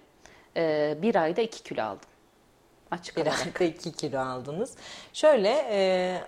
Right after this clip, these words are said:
Speaker 2: aç kalarak kilo vermeyi hiçbir, e, meslektaşım gibi ben de,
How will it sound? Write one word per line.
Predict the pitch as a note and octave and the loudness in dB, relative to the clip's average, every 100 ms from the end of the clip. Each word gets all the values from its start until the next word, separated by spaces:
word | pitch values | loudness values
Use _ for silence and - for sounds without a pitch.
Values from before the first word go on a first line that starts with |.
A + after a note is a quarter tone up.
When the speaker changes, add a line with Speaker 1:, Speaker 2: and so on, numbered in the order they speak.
| - | 0
Speaker 2:
aç | C#4 - | 2 2
kalarak | - F#3 F#3 F#3 | 2 4 2 0
kilo | A#3+ F#3 | 0 2
vermeyi | D3 C#3 E3+ A3 A3+ G#3+ | 2 0 0 0 0 0
hiçbir, | G#3+ - - D#3+ | -2 -6 -4 -2
e, | D3+ C#3 D3+ D3+ D3 C#3+ C#3+ C#3+ C#3+ | -2 0 2 4 4 2 -2 -6 -6
meslektaşım | D#3 D3+ D3+ - D3 - D3 | -6 -6 -8 -6 -8 -8 -10
gibi | C#3 E3+ | -10 -6
ben | E3 C3+ C3+ | -6 -6 -4
de, | F3 | -6